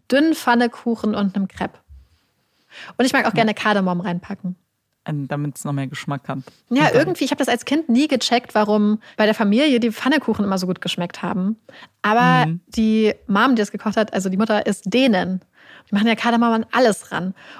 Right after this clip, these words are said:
Speaker 1: Und ich hab erst,
Speaker 2: Ja.
Speaker 1: meine Mutter hat ihr irgendwann mal erzählt, dass ich diese Pfannekuchen da immer so lecker fand. Und dann irgendwann hat sie meiner Mutter dann gesagt, meinst du, ja, sag mal, kann das sein wegen dem Kardamom?
Speaker 2: Oh, süß. Hm? Ja, wir sind gespannt, was ihr dazu sagt.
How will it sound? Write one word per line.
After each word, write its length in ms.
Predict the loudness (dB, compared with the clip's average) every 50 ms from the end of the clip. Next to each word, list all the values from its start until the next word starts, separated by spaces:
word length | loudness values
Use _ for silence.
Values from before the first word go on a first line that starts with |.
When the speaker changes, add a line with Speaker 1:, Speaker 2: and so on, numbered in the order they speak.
| -6
Speaker 1:
Und 100 | -4 0
ich 40 | 0
hab 140 | 0 0 2
erst, 260 | 0 0 0 -2 -6 -6
Speaker 2:
Ja. 200 | -4 -4 -2 0
Speaker 1:
meine 160 | 2 4 4
Mutter 220 | 2 4 2 2 0
hat 120 | 2 2
ihr 120 | 2 2
irgendwann 320 | 2 2 2 2 2 2 2
mal 80 | 2
erzählt, 240 | 0 0 0 -2 -2
dass 80 | 0 -2
ich 80 | -2
diese 180 | -2 0 -2 0
Pfannekuchen 480 | 0 0 -2 -2 -2 -4 -4 -2 0 0
da 80 | 2
immer 200 | 2 2 2 0
so 80 | 0 -2
lecker 220 | -4 -4 -4 -6
fand. 300 | -6 -4 -2 -2 -2 -4 -6 -20 _ _ _ -20 -20 -6 _
Und 120 | 2 2
dann 100 | 4 4
irgendwann 800 | 4 4 2 2 2 0 -4 0 2 2 2 4 2 2 0 -2 _ _ _ _
hat 180 | -2 -2 -2 0
sie 80 | 2 2
meiner 240 | 2 2 2 4
Mutter 220 | 2 2 2 0 0
dann 120 | 0 0
gesagt, 240 | 0 0 -2 -2 -2
meinst 200 | -2 -4 -2 -2
du, 20 | -2
ja, 220 | -2 -2 -2 -4 -4 -6
sag 140 | -6 -4 -2
mal, 120 | -4 -4 -4 _
kann 180 | -6 -2 0 0
das 160 | 0 0 0
sein 200 | 0 0 0 0
wegen 160 | 0 0 0
dem 120 | 0 -2 -2
Kardamom? 760 | -4 -2 0 0 0 2 0 0 0 0 0 0 -2 -2 -4 _ _ _ _ _ _ _ _ _ _ _ _ _ _
Speaker 2:
Oh, 300 | 0 2 2 2 2 0
süß. 580 | 0 -4 -8 -10 -8 -8 -8 -8 -8 -8 -10 -12 _ _ _
Hm? 200 | -4 -4 -4 -4 _ _ _ _ -20 -20 _ _ _ _ _ _ 0
Ja, 160 | 2 2 2
wir 80 | 2
sind 140 | 2 0 0
gespannt, 440 | 0 -2 0 0 2 2 2 0 0 -4
was 260 | -4 -4 -4 -4 -6
ihr 420 | -6 -4 -2 0 0 0 -2 -4 -6 -12
dazu 400 | -4 -4 -4 -4 -4 -6 -6 -6
sagt. 720 | -4 -4 -4 -4 -2 -2 -2 -2 -2 -4 -4 -12 -12 -12